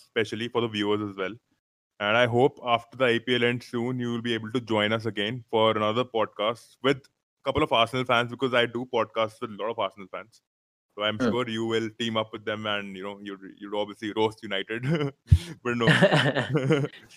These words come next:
Speaker 1: But yeah, it was really nice, sir, to having you on the show।
Speaker 2: Thanks, thanks so much for this, Uday। Has, has anyone, and by the way, so I'll, I'll put, I'll put a question out for the people who are listening to your podcast।
Speaker 1: Okay।
Speaker 2: Does Uday's voice not sound like one of those voices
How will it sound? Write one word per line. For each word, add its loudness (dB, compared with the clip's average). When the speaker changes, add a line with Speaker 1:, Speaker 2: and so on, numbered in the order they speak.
Speaker 1:
But 2
yeah, 4
it -2
was 2
really -2
nice, -2
sir, -8
to -14
having -4
you -12
on -8
the -10
show। -10
Speaker 2:
Thanks, 2
thanks 4
so 8
much 8
for 2
this, 4
Uday। 10
Has, 8
has 6
anyone, 8
and 4
by 6
the 2
way, 4
so 4
I'll, 6
I'll 2
put, -2
I'll 4
put -2
a -2
question 0
out 4
for 0
the 2
people -2
who 4
are 2
listening -2
to 0
your 4
podcast। 2
Speaker 1:
Okay। 0
Speaker 2:
Does 6
Uday's 10
voice 4
not 4
sound 4
like 2
one 4
of 2
those 4
voices 2